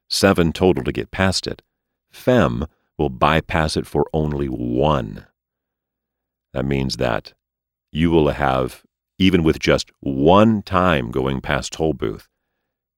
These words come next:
it's cheaper to use FEM, install for nine, bypass for one, than Gordian Blade, install for four, break for seven. So these are the situations where FEM is good. You're not probably gonna use FEM on a,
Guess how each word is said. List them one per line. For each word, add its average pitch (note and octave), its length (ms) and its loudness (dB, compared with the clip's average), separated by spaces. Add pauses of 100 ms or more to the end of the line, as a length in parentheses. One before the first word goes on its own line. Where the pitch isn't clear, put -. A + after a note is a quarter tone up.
(200)
it's - 220 -6
cheaper A2 420 0
to E2+ 60 2
use D2+ 320 0
FEM, B1 480 0
install D2 440 0
for D2 140 -6
nine, C#2 420 -2
bypass C2+ 600 -2
for - 160 -12
one, B1+ 500 -2 (920)
than D2+ 160 0
Gordian E2 460 4
Blade, - 420 -10 (480)
install B1+ 400 0
for - 140 -10
four, D2 380 0 (440)
break C2+ 220 0
for - 120 -20
seven. - 520 -6 (1300)
So - 120 0
these A#2+ 220 8
are B2+ 40 4
the A#2 100 8
situations F#2 580 4
where D2 80 0
FEM C#2+ 300 0
is C2+ 100 -4
good. B1 300 -2
You're D#2 240 -4
not - 200 -4
probably B2 440 0
gonna D2+ 180 2
use D2+ 260 2
FEM D2+ 380 0
on A#1+ 320 -2
a, G#1+ 260 -12